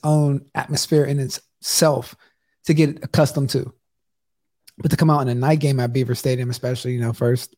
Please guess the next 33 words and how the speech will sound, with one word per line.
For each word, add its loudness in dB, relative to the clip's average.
first 0
year 0
starting -2
quarterback, -2
depending 2
on 2
what 2
it 2
is, -2
and -4
it's -2
gonna -2
affect -4
West -2
Virginia -4
as -6
well. -6
So -2
I -2
think 0
really 4
coming 0
out -2
with -8
a, -8
a -10
night -8
game -4
to -6
start -4
off -2
is -6
a, -4